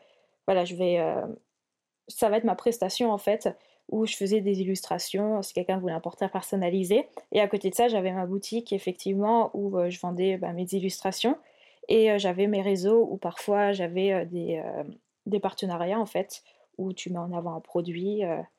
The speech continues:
par exemple, je sais que dans ma première année, j'avais fait un partenariat avec Stabilo. Donc, du coup, ils m'avaient envoyé des feutres et j'ai fait des illustrations avec. Donc, ça, c'était mes trois premières sources de revenus à la base. Et, euh, et maintenant, ouais, ça a évolué. Maintenant, je fais plus de, euh,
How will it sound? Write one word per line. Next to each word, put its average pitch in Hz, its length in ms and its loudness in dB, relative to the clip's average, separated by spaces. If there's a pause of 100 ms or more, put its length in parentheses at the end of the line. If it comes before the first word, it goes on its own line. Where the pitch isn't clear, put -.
(340)
par 170 100 0
exemple, 196 440 -2
je 196 200 0
sais 214 240 0
que 214 120 0
dans 185 120 -2
ma 175 120 -2
première 196 340 0
année, 190 280 0
j'avais 180 180 0
fait 185 120 -8
un 175 40 -4
partenariat 185 440 -2
avec 180 160 -4
Stabilo. 202 540 2 (260)
Donc, 196 100 -2
du 185 100 -4
coup, 233 140 2
ils 226 60 4
m'avaient 185 160 0
envoyé 175 260 -2
des 170 120 -2
feutres 220 360 -2
et - 20 -6
j'ai 180 120 -4
fait - 120 -10
des 180 200 -4
illustrations 185 500 -4
avec. 190 300 -4 (260)
Donc, 196 140 -2
ça, 240 100 4
c'était 240 180 0
mes 190 140 0
trois 214 280 0
premières 202 400 -2
sources - 440 -4
de 208 80 0
revenus 185 400 0
à 170 80 0
la 160 120 -4
base. 185 280 0 (880)
Et, 180 240 0
euh, 160 240 -2
et 175 140 -2
maintenant, 190 340 2
ouais, 226 100 4
ça 208 140 -2
a - 40 4
évolué. 180 500 4
Maintenant, 196 260 0
je 196 100 -6
fais 175 300 -8
plus 220 300 0
de, 196 120 2
euh, 175 400 0